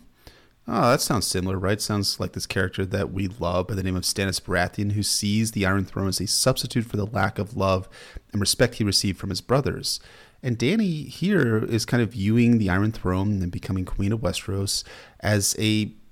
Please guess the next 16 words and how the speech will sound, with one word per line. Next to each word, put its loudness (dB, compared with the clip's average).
substitute 2
for 0
safety, 0
that 0
she -2
thinks 0
that -2
she's 0
going 2
to -2
be 0
safe 0
on -2
the -4
Iron -2
Throne. -8